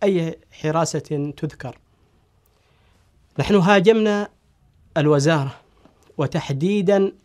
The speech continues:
مبنى قيادة وزارة الدفاع، هذا المبنى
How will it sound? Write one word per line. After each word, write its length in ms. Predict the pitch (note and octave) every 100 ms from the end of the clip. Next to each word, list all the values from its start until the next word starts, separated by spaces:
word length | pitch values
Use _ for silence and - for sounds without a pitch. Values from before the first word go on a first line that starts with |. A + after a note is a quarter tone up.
| -
مبنى 580 | D3+ D#3+ F3 F3+ F3 E3+
قيادة 880 | - D3 D3+ D3+ E3 D#3+ - D#3+ E3 - _ _
وزارة 360 | C3+ A#2+ D3+ B2+ C3
الدفاع، 420 | A2+ A#2 B2+ - _ - _ _
هذا 320 | _ C3+ D3+ D3
المبنى 460 | C3+ D#3 D#3 B2+